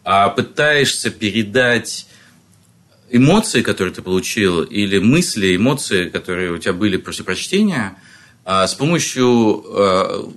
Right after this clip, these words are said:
совершенно других, возможно, средств, не тех, которые используются, потому что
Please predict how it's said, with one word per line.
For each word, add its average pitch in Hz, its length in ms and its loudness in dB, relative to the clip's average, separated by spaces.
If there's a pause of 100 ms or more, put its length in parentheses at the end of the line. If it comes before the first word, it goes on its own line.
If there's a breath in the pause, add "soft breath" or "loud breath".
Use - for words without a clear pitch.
(220)
совершенно 127 340 -4
других, 107 300 -2
возможно, 87 320 -4
средств, - 460 -6 (100)
не 98 120 -6
тех, 117 220 0
которые 90 280 -4
используются, 82 640 -8
потому 98 280 0
что 117 380 0